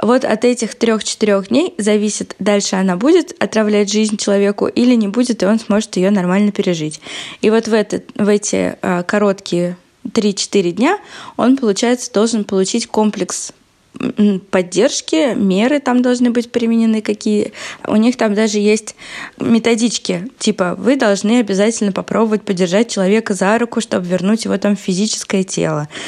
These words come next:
Или там вы должны проговорить, что об-, что именно его так сильно вывело из себя, потому что что угодно могло вывести его из себя, и найти корневую причину. То есть вот кого-то пугает звук самолета, который взлетает, а кого-то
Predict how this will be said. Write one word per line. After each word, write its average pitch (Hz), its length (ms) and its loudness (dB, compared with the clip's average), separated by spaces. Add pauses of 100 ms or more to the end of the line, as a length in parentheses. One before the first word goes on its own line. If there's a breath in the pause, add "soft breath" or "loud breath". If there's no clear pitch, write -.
(240 loud breath)
Или 185 120 0
там 185 200 0
вы 214 100 2
должны 220 340 0
проговорить, 202 560 0
что 214 260 2
об-, 190 220 -6
что 208 240 0
именно 202 500 2
его 185 260 0
так 185 200 -2
сильно 185 540 0
вывело 185 440 0
из 190 140 0
себя, 214 280 0
потому 196 260 -4
что 190 180 -6
что 214 200 0
угодно 180 380 0
могло 185 260 -2
вывести 185 440 -2
его 180 120 0
из 190 120 0
себя, 214 360 -2 (380 loud breath)
и 208 100 2
найти 196 320 2
корневую 208 520 2
причину. 196 500 -2
То 185 120 -2
есть 185 180 -2
вот 180 180 -4 (460)
кого-то 202 760 0
пугает 190 440 0 (200)
звук 202 420 0
самолета, 220 540 2
который 202 340 0
взлетает, 190 560 -2
а 190 80 -4
кого-то 214 480 0